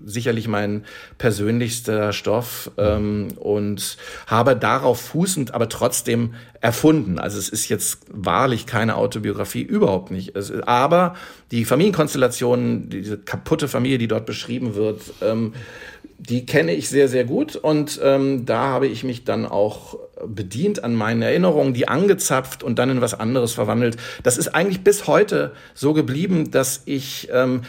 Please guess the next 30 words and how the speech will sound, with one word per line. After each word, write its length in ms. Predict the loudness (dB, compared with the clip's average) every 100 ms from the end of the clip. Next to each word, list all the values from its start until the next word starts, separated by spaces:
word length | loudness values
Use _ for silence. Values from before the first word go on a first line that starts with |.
| -4
eigentlich 280 | 0 0 2
nur 160 | 4 4
Sachen 520 | 4 -2 0 -2 -2 -6
machen 640 | -4 -2 -2 -4 -4 -4
kann, 400 | -4 -4 0 0
gut, 400 | -2 -2 -2 -4
glaube 320 | -2 2 2 0
ich, 380 | -2 -6 -8 -16 -20 -20 -14 0
äh, 220 | 2 2
von 180 | 2 2
denen 160 | 2
ich 140 | 2 0
eine 100 | 0
Ahnung 300 | 2 2 2
habe, 280 | 0 -2 -4
also 220 | -4 -4 -6 -8
in 120 | -4
denen 260 | 0 0 -2
ich 100 | -6
mich, 160 | -8
in, 320 | -10 -10 -10 -10
in, 180 | -14 -16 -12
in, 640 | -10 -10 -12 -14 -14 -16 -18 -20 -10
in 300 | -8 -8 -6
denen 200 | -4 -4
ich 100 | -4
mich 200 | -6 0
wirklich 400 | 2 2 -2 -8 -14 _ _ _ _ _
zutiefst 460 | -14 -8 -6 -6 -8
auskenne, 680 | 0 0 0 -2 0 0 -4